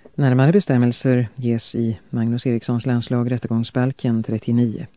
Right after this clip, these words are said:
Konungen hade rätt att avdöma allmogens klagomål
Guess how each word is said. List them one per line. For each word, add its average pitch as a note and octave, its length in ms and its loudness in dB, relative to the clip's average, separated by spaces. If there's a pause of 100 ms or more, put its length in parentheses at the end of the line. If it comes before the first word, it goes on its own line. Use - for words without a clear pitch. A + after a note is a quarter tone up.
(680)
Konungen B2+ 380 2
hade C3 200 2
rätt B2+ 260 0
att C3+ 160 0
avdöma B2+ 580 0
allmogens A#2+ 580 -2
klagomål B2 720 0